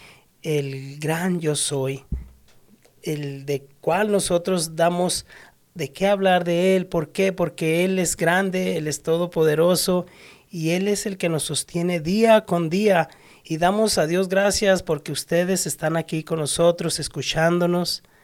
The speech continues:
tomando de su valioso tiempo para escuchar la palabra del Señor, lo que el Señor tiene para usted, en especial para su vida, para usted y su familia. Entonces, quédese con nosotros todo este transcurso de la hora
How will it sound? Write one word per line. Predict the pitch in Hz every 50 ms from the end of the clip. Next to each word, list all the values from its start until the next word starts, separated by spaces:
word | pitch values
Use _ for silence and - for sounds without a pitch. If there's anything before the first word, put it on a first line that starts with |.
| _ - - - - _ -
tomando | 151 147 156 175 185 190 196 190
de | 185 156
su | - - 175 151
valioso | 147 143 147 151 170 190 208 190 - 202 170
tiempo | - - 180 185 196 202 202 185 - 165 147 156 165 - - - _ _ _ _ _ _ _ _ _ _ _ _
para | - 160 156 156 151
escuchar | 135 - - 165 143 - - 165 165 175 175 175
la | 190 156 143 143
palabra | 160 143 143 143 147 151 156 160 156
del | 151 139
Señor, | - - 147 139 139 147 147 143
lo | 143 139 139
que | - 147
el | 139
Señor | - - 156 147 156 180 196 196
tiene | - - - 190 185 196 202 208 208 208 - _ _ _ _ _ _ -
para | 151 143 139 139
usted, | 131 135 - - - 175 180 196 190 - - _ -
en | 185 156 147
especial | 139 - - - 147 131 - - 147 143 143 143 143
para | - 143 139 135
su | 131 - - 143 139
vida, | 147 156 160 160 160 160 151 143 - - - - - - - _ -
para | 147 143 139 139 139 139
usted | 131 - - - 160 151 151 156 156
y | 156 147
su | - - 156
familia. | - 156 147 143 147 156 165 160 165 165 160 156
Entonces, | 147 - - 160 151 - 170 165 151 - - - - - - - - - - _ _
quédese | - 202 196 220 240 - - 208
con | 202 180 175
nosotros | 160 - 208 208 208 226 208 - - -
todo | 208 208 233 254 254
este | 240 240 - 247
transcurso | 240 214 190 - - - 208 202 190 - - 214
de | 196 180
la | 160 151 147
hora | 156 175 202 214 240 269 -